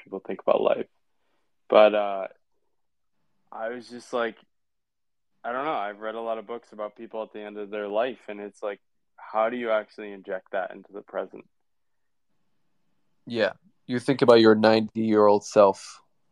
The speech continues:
Speaker 1: Yeah, I, I think about, like, people are so clear-headed when they write about things at the end of their life. Now, and these are very self-selected, like,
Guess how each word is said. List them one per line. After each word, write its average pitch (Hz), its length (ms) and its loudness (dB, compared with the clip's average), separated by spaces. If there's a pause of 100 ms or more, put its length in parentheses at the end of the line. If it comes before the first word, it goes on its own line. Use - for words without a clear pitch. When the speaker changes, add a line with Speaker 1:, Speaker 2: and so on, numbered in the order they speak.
(1500)
Speaker 1:
Yeah, 233 260 4
I, 185 300 -4 (100)
I 170 280 -6
think 196 220 -6 (420)
about, 143 580 -4 (1160)
like, 120 400 -12 (280)
people 175 240 -8
are 180 120 -2
so 135 360 -4
clear-headed 113 800 -8
when 110 140 -12
they 110 100 -8
write 107 400 -2
about 98 320 -4
things - 280 -16
at 107 120 -18
the - 140 -14
end - 140 -12
of 113 80 -20
their - 200 -4
life. - 300 -2 (140)
Now, 131 420 6 (160)
and 147 340 -10
these 160 320 -10
are 156 140 -4
very 139 320 -6
self-selected, 107 1120 -10
like, 95 280 -12